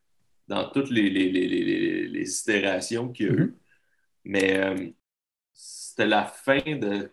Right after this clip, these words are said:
Speaker 1: c'était la fin de Dig It Up, c'était la fin de Prevenge, c'était comme, toute cette gang-là, c'est tous des amis. Dans le fond, moi, j'étais comme à part de ça, mais tu sais, c'était l'espèce de punk rock anglo, c'était la fin de Trigger Effect, vraiment pas longtemps avant ça.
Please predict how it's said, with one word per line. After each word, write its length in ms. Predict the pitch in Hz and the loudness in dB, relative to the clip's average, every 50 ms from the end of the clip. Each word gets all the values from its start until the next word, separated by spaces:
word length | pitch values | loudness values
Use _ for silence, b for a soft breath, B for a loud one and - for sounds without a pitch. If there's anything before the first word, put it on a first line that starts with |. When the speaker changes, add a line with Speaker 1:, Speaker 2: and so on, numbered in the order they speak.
| _ - | _ -16
Speaker 1:
c'était 200 | 127 - - 117 | -8 -4 0 2
la 120 | 110 101 | 2 2
fin 120 | - 165 160 | 2 0 -2
de 40 | 151 | 0
Dig 180 | 127 123 104 107 | 2 2 4 4
It 120 | 101 104 | 4 4
Up, 160 | 120 127 127 - | 4 4 2 -2
c'était 260 | - - - - 110 104 | -8 -8 -4 0 2 2
la 140 | 101 98 | 2 0
fin 220 | - - - 127 127 131 135 135 135 135 131 131 131 135 131 | -2 -2 -2 0 0 0 -2 -4 -6 -6 -6 -6 -6 -6 -6
de 100 | 117 107 | -6 -6
Prevenge, 560 | 104 - 110 98 95 101 110 120 120 120 117 | -6 -4 -4 -2 2 4 4 4 2 0 -4
c'était 280 | - - - - 101 101 | -8 -10 -8 -6 -4 0
comme, 320 | - 120 117 117 113 113 - - | 0 0 0 0 -2 -8 -6 -2
toute 140 | - 156 147 - | -2 -2 0 2
cette 180 | - 123 104 101 | 2 2 4 6
gang-là, 440 | 120 110 107 104 104 107 120 147 165 | 6 6 6 6 4 2 2 2 2
c'est 200 | - - 92 - | 0 -2 -4 -2
tous 120 | - 151 147 | -2 -2 0
des 200 | 131 127 110 101 | 2 2 2 2
amis. 260 | 104 92 - 120 139 131 | 2 0 -2 -4 -6 -6
Dans 120 | 113 98 | -8 -10
le 60 | - - | -8 -6
fond, 140 | 123 120 | -4 -4
moi, 240 | 120 123 139 139 - _ _ _ _ _ _ | -2 -2 -4 -4 -6 _ _ _ _ _ _
j'étais 320 | - - - - 101 92 - | -18 -12 -6 -6 -6 -2 2
comme 160 | - 185 - | 2 2 2
à 100 | 156 - | 2 0
part 220 | - 127 127 123 | 0 0 0 0
de 160 | 117 104 101 | -2 -2 -4
ça, 160 | - - 175 180 | -2 -2 -2 -2
mais 100 | 185 - | -2 -4
tu 60 | - | -4
sais, 80 | 147 | -4
c'était 320 | 143 - - 107 104 98 - B B B B B B B | -4 -4 -2 -2 -2 -2 -4 B B B B B B B
l'espèce 320 | - 101 - - 147 139 120 | -4 -4 -2 0 0 2 2
de 80 | 117 | 2
punk 280 | 104 - 107 104 104 104 | 2 2 2 0 0 2
rock 200 | 131 135 139 - | 0 2 2 4
anglo, 380 | 113 101 98 98 110 131 147 139 | 2 2 2 0 0 0 0 0
c'était 160 | - - 101 | 2 2 2
la 100 | 95 92 | 2 4
fin 120 | - 139 | 4 2
de 60 | 135 | 2
Trigger 240 | 135 127 107 113 117 107 | 2 2 4 4 4 2
Effect, 420 | - - 127 127 - - - - 92 | 2 0 -2 -2 -4 -8 -12 -12 -6
vraiment 280 | 95 104 101 107 110 110 | -2 0 2 2 2 2
pas 120 | - 120 | 2 2
longtemps 340 | 117 117 110 101 104 127 123 | 2 2 0 0 0 0 0
avant 240 | 120 107 110 101 95 | 2 2 2 2 2
ça. 180 | - - 123 | 0 0 0